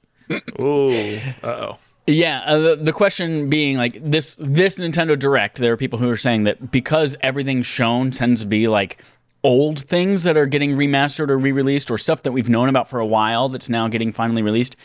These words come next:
Speaker 2: and there's not a lot of new things coming out, and there's not a lot of new stuff we know about that's in the pipeline from Nintendo. Does this mean that, like, they're holding back their cards for the launch of a new system, and that's why we haven't heard anything about games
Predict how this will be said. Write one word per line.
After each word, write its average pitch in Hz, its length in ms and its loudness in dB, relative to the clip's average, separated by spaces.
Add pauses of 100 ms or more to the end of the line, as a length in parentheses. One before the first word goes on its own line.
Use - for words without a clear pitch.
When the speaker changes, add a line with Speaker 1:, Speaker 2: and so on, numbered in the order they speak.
(280)
Speaker 2:
and 127 140 2
there's 113 180 0
not 113 220 2
a 139 40 -2
lot 131 200 0
of 98 100 -10
new 104 320 0
things 190 380 -4
coming 190 240 -4
out, 196 260 -4
and 104 160 -4
there's 107 140 -4
not 127 120 2
a 120 40 2
lot 113 100 2
of 101 80 -6
new 123 180 2
stuff 131 240 -4
we 131 80 0
know 135 360 4
about 104 240 -2
that's 101 160 -8
in 110 40 -4
the 104 60 -6
pipeline 104 460 -6
from 101 160 -8
Nintendo. 98 520 -2 (760)
Does 123 200 0
this 120 200 -2
mean 120 320 2
that, 107 120 0
like, 98 360 -4 (420)
they're 110 160 0
holding 113 340 0
back 107 260 0
their 101 120 -6
cards 101 420 -2
for - 200 -4
the 98 120 -2
launch 101 280 0
of 98 60 -6
a 101 40 0
new 156 160 2
system, 87 520 -6 (520)
and 101 140 -2
that's 101 180 -4
why 110 80 0
we 104 120 0
haven't 92 160 -4
heard 107 200 -4
anything 95 320 -6
about 92 280 -4
games 104 420 -4